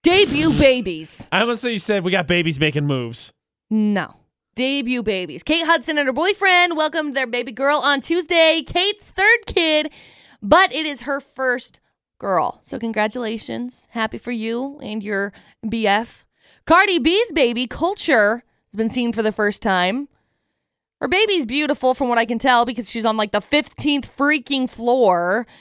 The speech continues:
Speaker 1: and the
Speaker 2: That's
Speaker 1: paparazzi
Speaker 2: pretty
Speaker 1: gathered a
Speaker 2: rude.
Speaker 1: photo.
Speaker 2: It's pretty
Speaker 1: It's such
Speaker 2: rude.
Speaker 1: a, it's such a toolish move.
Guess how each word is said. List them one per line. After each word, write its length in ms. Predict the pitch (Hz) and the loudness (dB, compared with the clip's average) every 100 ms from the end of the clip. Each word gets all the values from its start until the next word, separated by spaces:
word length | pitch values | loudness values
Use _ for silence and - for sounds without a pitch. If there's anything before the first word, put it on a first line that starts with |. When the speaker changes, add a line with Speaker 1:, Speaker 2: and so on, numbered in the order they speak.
| _ - | _ -4
Speaker 1:
and 180 | 208 220 | 0 0
the 40 | |
Speaker 2:
That's 220 | 226 247 | 4 2
Speaker 1:
paparazzi 420 | 220 214 240 233 214 | 4 4 2 2 0
Speaker 2:
pretty 80 | |
Speaker 1:
gathered 280 | 170 214 214 | 2 4 2
a 60 | 208 | -2
Speaker 2:
rude. 80 | 208 | 2
Speaker 1:
photo. 480 | 202 202 196 190 190 | 2 4 4 4 2
Speaker 2:
It's 80 | - | 2
pretty 160 | 170 | 2
Speaker 1:
It's 160 | 147 120 | 0 -2
such 280 | 571 605 - | -2 -2 0
Speaker 2:
rude. 140 | 554 | -2
Speaker 1:
a, 40 | - - | -4 -6
it's 180 | 453 - | -6 -6
such 380 | - 466 466 - | -6 -4 -2 -2
a 160 | 494 302 _ - | -4 -4 _ -12
toolish 720 | - 302 302 302 262 254 - | -6 0 0 2 0 0 -2
move. 640 | 208 190 180 170 160 - | 0 0 2 0 -2 -8